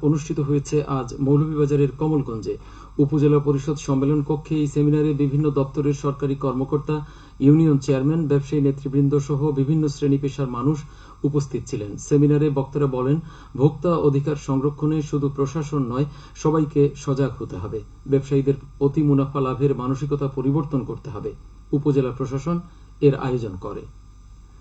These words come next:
খেলার খবর ফুটবল। সিলেটের দক্ষিণ সুরমা উপজেলার মুন্সিগঞ্জ মাঠে আয়োজিত টুর্নামেন্টে দ্বিতীয় কোয়ার্টার ফাইনালে আজ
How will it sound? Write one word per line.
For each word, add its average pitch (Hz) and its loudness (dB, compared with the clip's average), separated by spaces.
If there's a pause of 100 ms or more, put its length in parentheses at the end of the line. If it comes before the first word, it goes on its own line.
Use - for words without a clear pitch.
(640)
খেলার 160 4
খবর 147 2
ফুটবল। 113 -2 (420)
সিলেটের 185 4
দক্ষিণ 165 0
সুরমা 196 -2
উপজেলার 175 0
মুন্সিগঞ্জ 160 0
মাঠে 139 0
আয়োজিত 135 0 (140)
টুর্নামেন্টে 143 2
দ্বিতীয় 147 0
কোয়ার্টার 151 -2
ফাইনালে 120 0 (420)
আজ 131 2